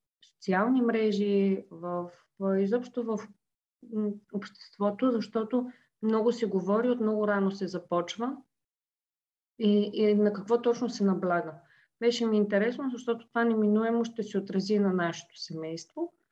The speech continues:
особено на детето ни, порастването му.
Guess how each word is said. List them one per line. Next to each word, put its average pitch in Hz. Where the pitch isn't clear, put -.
особено 214
на 175
детето 175
ни, 214
порастването 185
му. 294